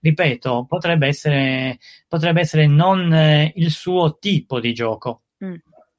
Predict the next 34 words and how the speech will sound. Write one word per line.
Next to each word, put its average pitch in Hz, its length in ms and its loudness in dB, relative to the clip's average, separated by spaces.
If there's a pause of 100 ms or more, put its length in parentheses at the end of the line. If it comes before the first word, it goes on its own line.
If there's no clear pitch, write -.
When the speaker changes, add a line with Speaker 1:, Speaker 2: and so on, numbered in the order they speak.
(1200)
Speaker 2:
Eh, 170 220 -10
sì, - 180 -10
questo 233 320 -4
è 196 180 -2
da 196 180 -2
tener 196 360 -6
conto. 185 380 -6
Vedremo 202 320 0
ovviamente 185 460 -4
quello 190 240 -2
che, 185 200 -2 (460)
che 226 100 0
accadrà, 233 460 2
chi 247 240 2
arriverà. 202 760 2
Per 185 120 -2
esempio, 185 400 -6
sembra 233 320 -2
vicino 208 360 -6
Eric 190 280 -2
Garcia, 202 680 -2
pare 196 240 -2
che 170 100 -10
lui, 190 260 -8 (400)
eh, 165 240 0
sia - 200 0
davvero 196 480 4
il 185 80 -2
primo 202 220 0
acquisto 196 440 -2
del, 185 480 0
del 180 220 -4
Barcellona, 202 960 -2
quindi, 185 280 -10